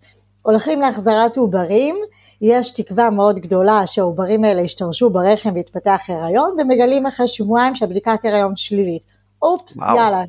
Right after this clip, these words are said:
Speaker 1: נפרדים
Speaker 2: וואו.
Speaker 1: מה-, מה-, מהפנטזיה הזאת,
Speaker 2: העוברים,
Speaker 1: מה-,
Speaker 2: עובר זה כבר
Speaker 1: העוברים.
Speaker 2: כאילו, זה, זה כבר
Speaker 1: ויותר
Speaker 2: משהו
Speaker 1: מזה,
Speaker 2: אחר.
Speaker 1: מיכל, כשמחזירים
Speaker 2: וואו.
Speaker 1: עוברים בחדר,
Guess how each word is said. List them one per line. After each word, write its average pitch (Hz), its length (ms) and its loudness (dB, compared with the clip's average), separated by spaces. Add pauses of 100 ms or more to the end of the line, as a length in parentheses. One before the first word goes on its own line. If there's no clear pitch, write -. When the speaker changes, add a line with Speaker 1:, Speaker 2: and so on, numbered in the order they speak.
Speaker 1:
נפרדים 226 500 -2
Speaker 2:
וואו. 104 120 2 (480)
Speaker 1:
מה-, 214 80 0
מה-, 202 120 -2
מהפנטזיה 208 960 -4
הזאת, 196 260 -4
Speaker 2:
העוברים, 240 760 2
Speaker 1:
מה-, 208 80 -6
Speaker 2:
עובר 269 340 0
זה 320 40 -2
כבר 262 100 -2
Speaker 1:
העוברים. 247 260 2 (120)
Speaker 2:
כאילו, 330 280 2 (440)
זה, 233 220 -6
זה 240 140 0
כבר 254 240 -2
Speaker 1:
ויותר 262 140 4
Speaker 2:
משהו 269 140 0
Speaker 1:
מזה, 269 80 4
Speaker 2:
אחר. 381 480 2 (100)
Speaker 1:
מיכל, 262 540 -2
כשמחזירים 214 520 -2
Speaker 2:
וואו. 285 180 2
Speaker 1:
עוברים 247 560 0
בחדר, 226 680 -2